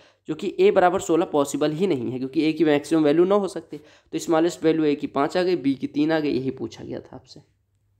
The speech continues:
अगला प्रश्न डीआई है, छोड़ेंगे। आपको मैं बता दूं, जहाँ पे ग्यारह,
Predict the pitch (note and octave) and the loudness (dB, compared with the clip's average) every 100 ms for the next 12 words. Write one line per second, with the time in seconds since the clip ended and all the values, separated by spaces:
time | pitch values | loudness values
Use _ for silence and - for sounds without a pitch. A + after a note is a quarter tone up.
0 | _ _ _ _ _ _ - D#3+ G#3 A3 | _ _ _ _ _ _ -6 2 4 2
1 | G3 F#3 C#3+ D3+ F3+ G3+ D#3 C#3+ E3+ F#3+ | -2 -2 0 2 0 -2 -4 0 -2 -2
2 | - A#3+ C#4+ C4 A3+ A3+ A#3 A#3 A3 A#3 | 0 0 2 0 2 0 0 0 -2 -2
3 | G#3+ C#3+ D3+ C#3+ D#3+ | -4 2 6 6 6